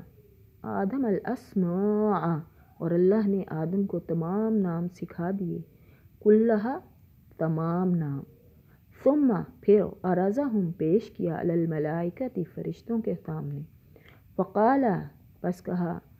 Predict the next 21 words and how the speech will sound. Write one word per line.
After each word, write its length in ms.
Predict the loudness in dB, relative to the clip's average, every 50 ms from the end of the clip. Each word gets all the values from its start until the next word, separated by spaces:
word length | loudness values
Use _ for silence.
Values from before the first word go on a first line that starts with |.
| -20 -20 -20 -20 -20 -20 -20 _ 0
انبئونی، 1120 | 2 2 4 4 4 6 6 8 8 6 8 8 6 6 6 6 4 4 4 2 0 -2 -6 -12 -8
بتاؤ 460 | -2 -2 -2 0 0 -2 -2 0 0
مجھے، 300 | 0 0 0 0 0 -2
بِأَسْمَا-، 960 | 0 0 0 -2 -2 -6 -10 -20 -12 -8 -6 -4 -2 -2 -2 -2 -2 -2 -2
بِأَسْمَاءِ، 1160 | -2 0 0 0 0 -2 -6 -10 -8 -6 -6 -4 -2 -2 -2 0 0 2 2 2 2 0 -2 -4 -4
یہ 140 | -2 -2 -2 -2 -4 0
تمام 460 | 0 0 0 2 0 -2 0 0 -2 -2
چیزوں 340 | -2 -2 -2 -2 -2 -4
کے 140 | -2 -2 -4
نام، 280 | -4 -4 -6 -6 -8 -8 -12 -16 -20 -20 -20 -20 _ _ 0
ہَؤُلَاءِ 720 | 2 4 6 6 6 6 6 4 2 0 0 0 -2 -2 -2
إِن 420 | 0 0 2 2 2 0 -2 -2 -2
كُنتُمْ 500 | -2 0 2 2 2 0 0 0 0 0 -2 -2
صَادِقِينَ، 680 | -4 -2 -2 -2 -4 -4 -6 -4 0 0 2 2 0 -2
اگر 240 | -4 -4 -4 -4 -4
تم 220 | -4 -4 -6 -6 -6 -8 -12 -20 -20
سچے 520 | -20 -6 -4 -4 -4 -4 -4 -4 -2 -2 -2 -4
ہو۔ 160 | -8 -10 -12 -14 -18 -20 -20 _ _ -20 _ _ -20 -20 -20 -20 -20 -20 -20 -20 -20 -20 -20 -20 -20 -20 -20 -20 -20 -20 -20 -20 _ -16 _
قالوا، 580 | 2 4 6 6 6 6 4 2 0 -2 -4 0
کہنے 340 | 2 2 4 4 4 4 4
لگے، 440 | 4 4 2 0 -2 -4 -6 -8